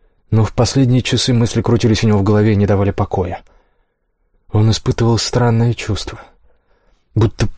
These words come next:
подарок, о котором он долгое время мечтал, оказался совсем не таким исключительным, как ему представлялось. Мелика солгала.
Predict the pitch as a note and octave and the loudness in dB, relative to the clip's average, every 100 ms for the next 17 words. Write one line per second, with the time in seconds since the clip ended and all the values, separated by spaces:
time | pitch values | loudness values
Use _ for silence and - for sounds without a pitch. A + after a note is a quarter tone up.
0 | - A#2 A2+ C#3+ B2+ - - A2 G#2+ A2 | -2 0 4 4 2 0 -2 0 2 2
1 | B2 A2+ A2+ A2+ G#2 G#2+ - - D3 A#2 | 2 2 2 2 2 0 -2 -2 0 2
2 | A2+ A#2 G#2+ G#2+ A2+ - A#2+ A#2+ C3+ - | 2 0 0 -2 -2 2 2 2 0 0
3 | A#2 - - B2 A#2+ - G2+ G#2 F#2+ F2+ | -2 -2 -2 -2 0 -2 0 0 0 -2
4 | - - - _ - G#2+ G#2+ G#2 A2+ - | -8 -20 -20 _ -4 0 2 2 0 -2
5 | - G#2+ F#2+ F2 - - - - _ _ | 0 0 0 -4 -6 -8 -10 -20 _ _
6 | _ _ _ _ _ _ - A2+ G#2+ A2 | _ _ _ _ _ _ 0 2 2 0
7 | - - G#2+ G2+ G#2 G2 F#2 | -2 -2 0 0 0 -2 -4